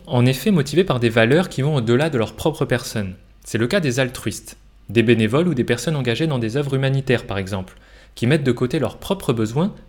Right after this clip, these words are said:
pour satisfaire ceux des autres. Même si à vrai dire nous pourrions observer cet intérêt pour les autres sous l'influence des neurosciences et catégoriser ce genre de comportement comme de l'altruisme égoïste.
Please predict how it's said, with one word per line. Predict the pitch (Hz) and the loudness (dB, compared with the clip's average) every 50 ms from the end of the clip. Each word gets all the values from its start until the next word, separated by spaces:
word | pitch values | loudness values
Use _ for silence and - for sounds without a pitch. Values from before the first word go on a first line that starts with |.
| - - | -12 -6
pour | - 123 | -6 -4
satisfaire | - - 160 - 180 185 - 240 226 | -2 -2 -2 -2 -4 -2 -2 -4 -4
ceux | - - | -4 -2
des | 143 139 123 120 | -2 -2 0 0
autres. | 113 104 - - - - - - - - - - - - - - - - - - - - - 156 | 0 -2 -2 -6 -16 -18 -20 -20 -20 -20 -20 -20 -20 -20 -20 -20 -20 -20 -20 -20 -16 -6 0 2
Même | 208 233 | 2 2
si | 226 - - 135 | 2 2 0 2
à | 123 | 2
vrai | 113 113 127 135 | 4 2 2 2
dire | 165 196 165 | 2 2 2
nous | 131 113 | 0 -2
pourrions | - - 110 107 110 107 | -2 -2 -2 0 2 2
observer | 113 110 - - 117 123 156 | 0 0 0 -2 -2 -2 -2
cet | 156 - 113 - | -2 -4 -4 -6
intérêt | 98 95 - 110 107 160 170 | -6 -4 -2 -2 0 0 -2
pour | 170 - 120 | -2 -2 -4
les | 104 101 101 120 | -4 -2 -2 -2
autres | 151 165 - | -2 -2 -2
sous | - 117 | -6 -6
l'influence | 104 107 107 - - - 131 143 151 135 | -4 -4 -6 -6 -6 -6 -4 -4 -2 -2
des | 117 110 | -2 0
neurosciences | 123 127 127 131 123 - - 135 117 101 92 - - - - - - - - - - | 0 0 0 0 -2 -2 -4 -4 -4 -4 -4 -8 -14 -20 -20 -20 -20 -20 -18 -10 -10
et | - | -6
catégoriser | - - 131 131 139 131 127 123 120 120 151 185 | -2 -2 -2 -2 0 0 0 0 0 0 0 -2
ce | 180 - 120 | -4 -4 -4
genre | 127 135 120 | -4 -2 -2
de | 110 | -2
comportement | 107 - 113 107 107 - - 123 127 156 175 | -4 -4 -4 -4 -4 -4 -2 -2 -2 -2 -2
comme | 180 - 120 110 110 | -2 -2 -4 -2 0
de | 104 135 156 180 180 | 0 0 0 0 -2
l'altruisme | - 107 110 120 123 120 - - - 175 175 - - | -4 -2 -2 -2 -2 -4 -6 -4 -4 -4 -4 -4 -6
égoïste. | 139 127 127 120 110 110 - - - - | -4 0 0 0 0 0 -6 -12 -16 -20